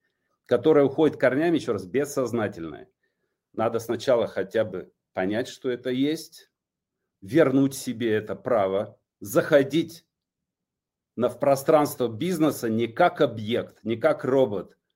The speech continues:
оставляя все свое живое, фантазийное, эмоциональное, чувственное за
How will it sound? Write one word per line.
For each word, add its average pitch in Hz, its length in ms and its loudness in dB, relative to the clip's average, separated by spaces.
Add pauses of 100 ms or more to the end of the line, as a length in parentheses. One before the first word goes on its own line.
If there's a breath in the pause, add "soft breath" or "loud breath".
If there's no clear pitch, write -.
(220)
оставляя 139 640 4
все 139 240 -2
свое 117 360 0
живое, 123 840 2 (340)
фантазийное, 127 680 0
эмоциональное, 127 760 0
чувственное 113 640 -6
за 101 520 0